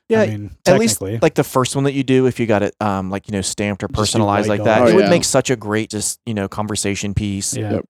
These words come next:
Speaker 1: and stuff, especially for you that it's gonna have a speakeasy and stuff.
Speaker 2: But yeah, so they have different sizes. I think one to five liters, I believe, and then they have different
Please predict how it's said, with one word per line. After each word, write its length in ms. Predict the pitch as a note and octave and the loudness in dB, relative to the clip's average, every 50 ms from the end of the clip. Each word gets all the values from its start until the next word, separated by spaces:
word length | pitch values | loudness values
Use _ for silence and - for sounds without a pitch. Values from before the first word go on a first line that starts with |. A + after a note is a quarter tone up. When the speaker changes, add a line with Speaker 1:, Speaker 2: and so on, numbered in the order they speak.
| _ | _
Speaker 1:
and 140 | - A#2 G#2+ | -8 -8 -6
stuff, 240 | - - A2+ G2+ - | -6 -6 -6 -6 -6
especially 380 | G#2+ - - B2+ G#2+ - B2 A2 | -6 -4 -4 -4 -4 -4 -6 -8
for 120 | - G2 | -6 -6
you 200 | F#2+ F#2+ G2 G2 | -4 -4 -2 -2
that 100 | F#2+ F#2+ | -2 -2
it's 100 | F#2 F#2 | -4 -4
gonna 180 | - G#2+ G2+ G2 | -6 -6 -6 -6
have 120 | G2 F#2+ | -6 -6
a 40 | F#2 | -6
speakeasy 760 | - - - G#2+ G2+ - G2+ G2+ F#2+ F#2 A2 G2 G2 G2+ G2 - _ _ _ _ _ _ _ _ _ _ _ _ - | -8 -6 -6 -6 -6 -4 -6 -6 -6 -6 -6 -6 -6 -6 -8 -12 _ _ _ _ _ _ _ _ _ _ _ _ -12
and 140 | G#2 G2+ | -10 -8
stuff. 600 | - - - G2 F#2 F#2+ F#2 F#2 F#2 - - - _ _ _ _ _ _ _ _ _ _ _ _ | -8 -6 -4 -4 -2 -2 -2 -4 -6 -10 -14 -20 _ _ _ _ _ _ _ _ _ _ _ _
Speaker 2:
But 120 | - C3+ C3+ | 0 2 4
yeah, 160 | C#3 C3+ C3 | 4 2 2
so 140 | B2 - E3 D#3+ | 2 2 4 4
they 80 | E3+ | 4
have 100 | F3+ F#3 E3 | 4 4 4
different 280 | F#3 E3 D3 C3+ A#2 | 4 2 2 2 2
sizes. 520 | - C3+ B2 B2 A#2+ A2+ B2+ B2+ A#2+ - - - | 2 2 2 2 2 2 2 0 0 -2 -4 -6
I 60 | B2 | -4
think 220 | - D3 D3+ C3 B2 | -2 -2 -2 0 0
one 200 | A#2+ B2+ B2+ B2+ | 0 0 0 0
to 60 | A#2+ | -2
five 280 | - - A#2+ A#2 A#2 A2 | -2 -2 -2 -2 -2 -2
liters, 440 | A2+ A2+ A#2 A2+ A#2 A#2 A#2 - - | -2 -2 -2 -2 -2 -4 -4 -4 -6
I 120 | A2+ A#2 | -6 -4
believe, 340 | A2 A#2 A#2 A#2 A#2 A#2 A2+ | -2 0 0 2 2 0 0
and 80 | A#2 B2+ | 0 0
then 80 | C3 | 0
they 80 | C3+ C3 | 0 -2
have 120 | B2 A2+ | -2 -2
different 340 | - B2 - A#2+ A2 F#2+ - | -2 -4 -4 -4 -8 -10 -12